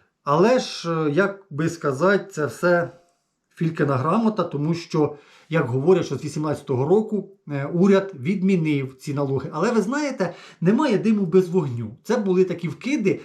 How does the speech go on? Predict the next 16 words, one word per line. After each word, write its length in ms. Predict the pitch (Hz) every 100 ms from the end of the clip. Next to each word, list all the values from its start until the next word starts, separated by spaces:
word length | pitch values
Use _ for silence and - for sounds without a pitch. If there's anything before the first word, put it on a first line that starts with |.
| -
реакція 720 | 139 165 233 247 - 190 160
людей, 500 | 143 131 196 190 175
що 280 | - - 196
будуть 360 | 160 143 139
люди 320 | 156 156 156 - - -
думати. 360 | 123 139 113 110
І 60 | 160
от 100 | 160
дуже 220 | 180 156
велика 360 | 147 139 143 120 123
волна 320 | 151 147 120
піднялася, 720 | 127 120 151 190 277 240 147
люди 220 | 139 135
почали 360 | 139 131 135 123
дуже 320 | 117 156 131
сильно, 480 | - 151 131 117